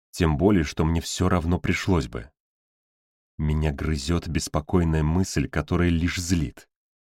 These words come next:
Да брось, Арман! Ты уже давно отвык волноваться за кого-либо. К чему тревоги, когда есть лишь ты и твоя месть? И всё же я беспокоюсь за неё.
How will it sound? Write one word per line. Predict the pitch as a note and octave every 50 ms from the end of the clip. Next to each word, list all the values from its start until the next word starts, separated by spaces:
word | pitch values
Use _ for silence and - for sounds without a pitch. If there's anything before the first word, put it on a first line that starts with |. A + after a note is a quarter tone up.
| _ _ _ _ _ _ _ _
Да | C#2+ C2+ - F2 E2
брось, | C#2 C#2 - - G#2 A2 G#2 E2+ - -
Арман! | E2 D#2+ F2 F#2+ G2 F#2+ D#2 C2 B1+ - _ _ _ _ _ _ _ _ _ _ _ _
Ты | - F#2+ G2
уже | G2 G#2 F2+ D#2+ G2+ F#2+
давно | G2 G2 F#2 G#2 A#2 A#2
отвык | A2 - G#2 A#2 - - -
волноваться | F#2+ G2 F2+ E2+ F2 F2+ G2 G#2 G#2 - - - D#2
за | - F#2
кого-либо. | D#2+ - G#2 G2+ G2+ G#2+ F2 C#2 B1+ A1+ A1+ A1 - - _ _ _ _ _ _ _ _ _ _ _ _ _ _ _ -
К | - -
чему | - - F#2+ F#2 F#2 G2+ G#2
тревоги, | - - D#2+ D2+ C#2 D#2 F#2 G#2 G2+ C#2 D2
когда | C#2+ - D2 C#2 D#2 F2+
есть | F2 D#2+ D2+ E2 D#2+ - - -
лишь | - D#2 D2 C#2+ - - - -
ты | - F#2 F2+ F#2 F#2+ - _ _ _ _ -
и | - -
твоя | - D2+ D2+ C#2+ C#2 D2+ D#2
месть? | D2+ D#2 D#2+ E2 C#2 A#1+ - - - - - - _ _ _ _ _ _ _ _ _ _ _ _ _ _ _ _ _ _ _ _ _ _ _ _
И | - C#2
всё | - - - - E2
же | D2 D2 D#2+
я | D2 C#2+ C2+
беспокоюсь | C#2 - - - E2 - - F#2 F2 D#2+ D2 -
за | - C2
неё. | B1 B1 B1+ A#1+ A#1 A#1 -